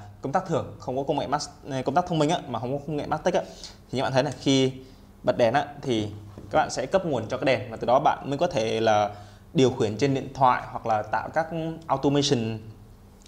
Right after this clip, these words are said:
tự động hóa này kia. Thì như vậy, nhưng bắt buộc là cái phím này là luôn trong trạng thái on để cấp nguồn cho đèn. Thì khi các bạn này tắt đi này, đó là các bạn ngắt nguồn điện cho đèn, thì đó các bạn sẽ không thể, cái đèn này là coi như là như một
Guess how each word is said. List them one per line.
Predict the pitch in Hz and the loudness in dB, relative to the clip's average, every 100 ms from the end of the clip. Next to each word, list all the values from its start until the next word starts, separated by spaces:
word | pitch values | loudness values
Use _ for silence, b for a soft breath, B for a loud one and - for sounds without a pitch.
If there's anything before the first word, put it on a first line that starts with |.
| - | -4
tự | - | 0
động | 98 | 0
hóa | 107 139 | 2 2
này | 156 | 4
kia. | 147 139 - B B B B B | 6 6 4 B B B B B
Thì | 123 | -2
như | 139 | 0
vậy, | - | 2
nhưng | 143 151 143 - | 2 2 0 2
bắt | 180 | 4
buộc | 160 120 | 4 4
là | |
cái | 107 135 | 0 -2
phím | 135 170 | -2 -2
này | 123 | -2
là | 110 | -2
luôn | 113 131 | 0 0
trong | 135 | 0
trạng | 135 - | -4 -4
thái | 131 | -2
on | - 139 139 | 2 2 2
để | 113 | -6
cấp | - 160 | -6 -2
nguồn | 127 | 0
cho | 110 | 2
đèn. | 120 107 - - B B B 127 | 4 4 -2 -14 B B B -2
Thì | 131 117 | 4 4
khi | 117 135 | 4 4
các | |
bạn | 165 - | 4 2
này | 113 - - | -4 -12 -2
tắt | - 156 | 0 2
đi | 135 | -2
này, | 110 - - | -2 -10 -14
đó | 123 135 - - | -4 -4 -4 -4
là | 113 107 98 - B B - - | 2 2 2 -6 B B -16 0
các | 165 | 0
bạn | - | 2
ngắt | 170 175 | -2 0
nguồn | 131 | 0
điện | 120 - - - | 0 0 -2 2
cho | 131 | 4
đèn, | 123 107 - - | 4 2 -6 -14
thì | - 117 | -6 -4
đó | 147 | -2
các | 160 | -2
bạn | - | -2
sẽ | - 147 | -4 -4
không | 160 147 | -2 -2
thể, | 135 113 113 113 - B B B B B B - - | -4 -6 -4 -4 -6 B B B B B B -6 2
cái | |
đèn | 185 127 | 4 4
này | 104 - | -2 -8
là | 117 | -10
coi | 110 127 | 0 0
như | 127 123 | 2 0
là | 110 101 113 | -2 -4 -8
như | 127 | -2
một | 143 | 0